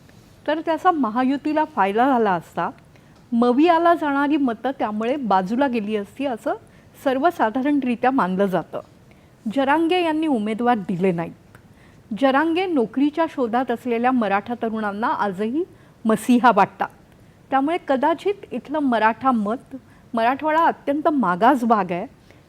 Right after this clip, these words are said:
ते जरांगेंकडे आशेने ज्या पाहत होतं, ते सत्तेच्या विरोधात जाऊ शकतं. असंतोष हा सत्तेच्या विरोधात असतो.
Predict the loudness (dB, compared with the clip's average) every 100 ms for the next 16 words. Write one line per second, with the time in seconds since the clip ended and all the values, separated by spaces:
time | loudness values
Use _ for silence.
0 | -10 -4 -4 -2 0 2 0 0 -2 0
1 | 2 4 2 0 -4 -2 0 0 2 0
2 | 0 -4 -4 -6 -8 -16 -20 -20 -6 -6
3 | -2 -4 -4 -4 -2 0 0 0 -2 0
4 | -2 0 0 0 -4 -10 -6 -6 -6 _
5 | _ -4 -2 0 0 -2 -2 -2 -2 -6
6 | -4 -2 0 0 0 0 0 -2 -6 -6
7 | -8